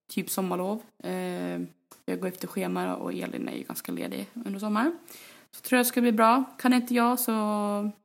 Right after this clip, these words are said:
hoppas jag att hon kan <laughs> ta över och göra ett avsnitt om det känns, om det känns så. Jag menar, det blir typ som jag just, gör, gör just nu. Nej,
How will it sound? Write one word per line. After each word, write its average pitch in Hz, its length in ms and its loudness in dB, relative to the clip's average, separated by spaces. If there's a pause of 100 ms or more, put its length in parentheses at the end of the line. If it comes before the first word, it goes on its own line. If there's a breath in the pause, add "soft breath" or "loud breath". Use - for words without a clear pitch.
(1200 loud breath)
hoppas 202 220 -4
jag 208 60 0
att - 80 -10
hon 208 160 0
kan 196 360 0
<laughs> - 60 -12
ta - 180 6
över 202 520 8
och 202 200 2
göra 180 180 0
ett - 80 -4
avsnitt 190 300 -4
om 180 80 -4
det 175 60 -6
känns, 175 440 -8
om 196 120 -6
det 185 80 -8
känns 175 280 -8
så. 170 200 -4 (1040 loud breath)
Jag 233 140 2
menar, 190 180 2
det 190 260 2
blir 196 140 0
typ 190 240 -4
som 180 320 -4
jag 190 200 -4
just, 190 240 -6
gör, 196 180 -2
gör 208 240 -2
just 196 240 -4
nu. 226 180 2 (680 loud breath)
Nej, 294 200 8